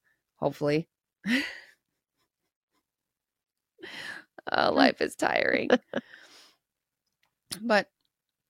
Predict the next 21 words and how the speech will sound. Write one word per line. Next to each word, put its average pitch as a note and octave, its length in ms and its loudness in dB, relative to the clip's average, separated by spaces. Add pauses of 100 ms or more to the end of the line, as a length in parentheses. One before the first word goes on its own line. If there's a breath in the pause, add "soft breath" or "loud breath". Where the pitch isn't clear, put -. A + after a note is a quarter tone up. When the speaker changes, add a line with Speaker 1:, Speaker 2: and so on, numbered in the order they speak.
Speaker 1:
let B3 180 8
us B3 100 4
know A#3+ 120 6
your A#3+ 180 8
thoughts, A3+ 380 6
comments, G#3+ 400 4
opinions A3+ 420 2
on E3+ 140 6
all D#3 220 2
of D3 80 -2
this, - 260 -4
guys. D#3+ 480 -2 (840)
On E3+ 120 4
all E3 140 6
the E3 140 4
social F3 320 4
medias. E3+ 720 0 (280)
Toasted F3+ 460 -4
shenanigans. D#3+ 1040 -4 (1160)
Thank F#4+ 340 0
you. G3+ 540 8